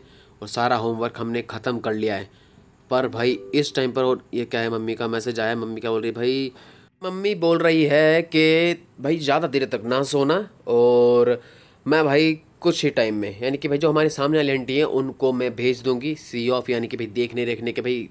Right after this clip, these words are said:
जाचो-, जासूसी करने, वैसे सही बोलूँ तो जासूसी करने के लिए हमारी भाई सामने वाली आंटी आई। तो भाई अब मैं सो जाता हूँ जल्दी से, हम सो चुके हैं भाई, इस टाइम पर पांडे सो रहा है। और भाई सोते हुए यार काफ़ी ज़्यादा यार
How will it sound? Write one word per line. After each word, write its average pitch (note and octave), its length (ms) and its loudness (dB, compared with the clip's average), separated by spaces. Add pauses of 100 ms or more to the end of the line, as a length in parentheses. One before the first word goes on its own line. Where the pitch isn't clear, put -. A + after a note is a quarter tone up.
(100)
जाचो-, C3+ 340 0
जासूसी C3 420 -2
करने, - 340 -8
वैसे A2 200 -8
सही C#3+ 140 2
बोलूँ C3+ 180 0
तो D3 100 -2
जासूसी C#3 520 -2
करने A#2+ 260 -4
के A2+ 100 -6
लिए A2+ 100 -4
हमारी G#2+ 300 -8
भाई G#2+ 200 -6 (280)
सामने B2 280 -4
वाली A#2 100 -2
आंटी A#2 180 -4
आई। A#2 80 0
तो B2+ 120 -2
भाई C3+ 120 2
अब C3 80 0
मैं B2+ 140 -2
सो B2+ 240 -2
जाता B2+ 200 -2
हूँ B2+ 100 -2
जल्दी B2 280 -2
से, C#3+ 180 2 (580)
हम B2 180 -4
सो B2 220 0
चुके B2 220 -4
हैं A#2+ 100 0
भाई, A#2 160 -2
इस A#2+ 140 -8
टाइम A#2+ 160 -2
पर A#2 140 -4
पांडे A2+ 420 -4
सो A#2+ 300 -2
रहा A2 300 -2
है। B2 180 -4 (560)
और A2 400 -2 (120)
भाई C3 140 -4
सोते C3+ 340 -6
हुए D#3+ 120 -2
यार E3+ 160 -4 (200)
काफ़ी A#2+ 240 -4
ज़्यादा D3+ 200 0
यार D#3 200 0